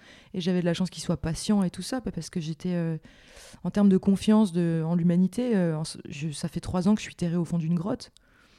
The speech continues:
et que j'ai beaucoup de mal à sortir, en fait, et que dès que j'ai un doute, c'est un, c'est un peu le, c'est un peu le, le Bernard l'ermite, quoi. Je sors un petit peu, dès que j'ai un doute, je rentre dans ma coquille, euh. Donc c'est hyper, euh, hyper difficile, ouais. Je, on a, on devient un peu une bête sauvage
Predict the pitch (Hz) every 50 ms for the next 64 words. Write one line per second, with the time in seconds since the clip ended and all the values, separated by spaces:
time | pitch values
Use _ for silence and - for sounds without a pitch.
0 | _ _ _ _ _ _ _ - 160 170 - - 170 170 165 151 160 160 - -
1 | 180 180 180 170 165 156 - - - 170 - - - - 247 202 190 170 - 208
2 | 208 - 190 - - 170 151 165 196 170 160 185 190 180 185 196 165 214 247 -
3 | - - - - 190 165 165 160 - 185 180 185 - 247 226 214 196 185 180 175
4 | 175 175 - - - - - - - - - - _ _ _ - - - - 190
5 | 180 185 185 - 226 226 202 196 185 180 180 175 180 180 165 180 180 185 185 175
6 | 180 185 185 190 208 226 208 - - 175 170 165 160 165 165 170 156 - 208 190
7 | 185 185 180 165 - 180 - - 220 226 175 202 165 151 190 180 180 175 180 214
8 | - 180 185 185 175 175 170 170 160 - 175 165 - - 208 202 196 175 170 165
9 | 165 165 160 160 160 - - 175 180 160 - _ _ _ - - - - - -
10 | - - - - - 175 - - - 240 233 185 240 214 202 190 196 190 190 -
11 | - 208 - 196 175 180 175 156 - 170 151 - - 202 175 165 151 - - _
12 | _ - - - 180 175 175 175 175 175 - 185 180 185 170 185 196 190 190 -
13 | 220 208 196 180 185 - - - 185 185 180 180 185 190 175 165